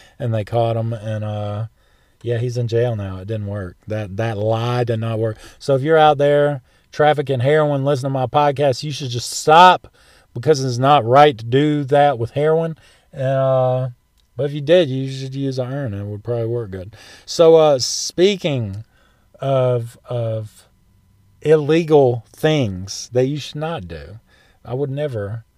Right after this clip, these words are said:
condone illegal behavior. Tekashi six nine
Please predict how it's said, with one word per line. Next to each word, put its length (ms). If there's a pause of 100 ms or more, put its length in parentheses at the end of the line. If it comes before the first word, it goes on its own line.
(200)
condone 600
illegal 380
behavior. 640 (1080)
Tekashi 760
six 460
nine 760